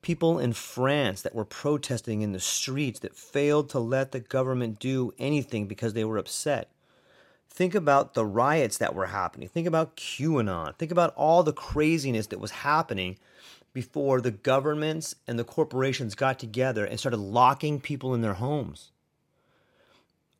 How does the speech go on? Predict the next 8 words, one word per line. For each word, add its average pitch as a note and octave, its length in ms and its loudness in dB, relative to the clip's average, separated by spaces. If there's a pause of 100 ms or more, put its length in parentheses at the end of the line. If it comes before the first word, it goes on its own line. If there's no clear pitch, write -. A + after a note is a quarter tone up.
(280)
We C#3+ 140 2
are F#3 80 6
under F3+ 220 6
an C#3+ 40 6
aggressive C3 760 2 (100)
fear C#3 480 0
campaign E2 800 -6 (840)
by G2+ 600 0